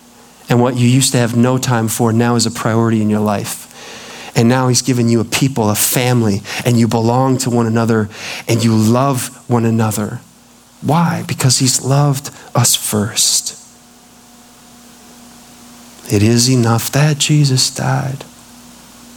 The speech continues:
and that he died for me.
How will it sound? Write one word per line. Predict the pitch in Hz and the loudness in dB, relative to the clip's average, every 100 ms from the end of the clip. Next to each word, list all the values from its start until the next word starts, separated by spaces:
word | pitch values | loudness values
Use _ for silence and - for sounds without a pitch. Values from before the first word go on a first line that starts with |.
| - - - - - - - - - | -20 -20 -20 -20 -20 -20 -18 -16 -2
and | 131 123 117 | 2 4 2
that | 165 185 214 208 | 2 2 0 2
he | 180 | 2
died | 170 160 160 160 160 160 160 - - - - - | 2 2 2 2 0 0 -2 -6 -20 -20 -20 -6
for | - - 151 143 151 151 151 147 - - - - - - - - - - - - - - - - - | -4 2 4 4 4 2 0 -2 -6 -20 -20 -20 -20 -20 -20 -20 -20 -20 -20 -20 -20 -20 -20 -20 -2
me. | 123 107 | 0 0